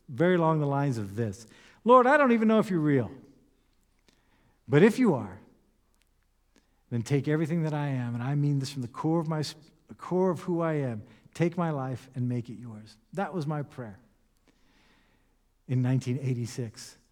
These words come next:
And looking back on it, there's this guy named Soren Kierkegaard, who was a Danish Christian philosopher, and he called that the leap of faith,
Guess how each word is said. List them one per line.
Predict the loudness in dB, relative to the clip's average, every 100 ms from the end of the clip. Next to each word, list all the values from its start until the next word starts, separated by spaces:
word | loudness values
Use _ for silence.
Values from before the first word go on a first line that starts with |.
| _ _ _ _ _ -2
And | 4
looking | 6 6 2
back | 4 4 4
on | 2 0
it, | 0 -2 -10 _ _ _
there's | -4 -2
this | -2 -4
guy | -2
named | 0 0
Soren | 0 0 2
Kierkegaard, | 0 -2 -2 -4 -4 -2
who | -2
was | -2
a | -2
Danish | 0 2 0 -4 -6
Christian | -6 -4 -6
philosopher, | -4 -4 -4 -4 -4
and | -4
he |
called | -4 -4 -2
that | -4 -4
the |
leap | -4 -6 -6
of | -10
faith, | -8 -8 -8 -16